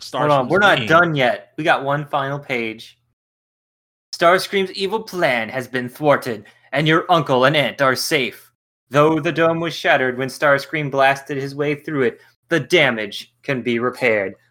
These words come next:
Speaker 1: Fortunately, the priceless telescope is not even scratched.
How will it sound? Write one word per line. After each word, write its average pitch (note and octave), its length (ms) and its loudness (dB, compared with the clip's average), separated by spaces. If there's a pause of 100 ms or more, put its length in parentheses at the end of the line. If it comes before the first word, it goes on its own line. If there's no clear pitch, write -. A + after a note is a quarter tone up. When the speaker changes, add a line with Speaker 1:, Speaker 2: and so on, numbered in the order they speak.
(180)
Speaker 1:
Fortunately, F3 840 0 (120)
the C3 120 0
priceless D#3+ 520 0
telescope A#2+ 720 -2
is B2+ 180 -10
not A#2+ 340 -2
even A2 240 -16
scratched. - 600 -14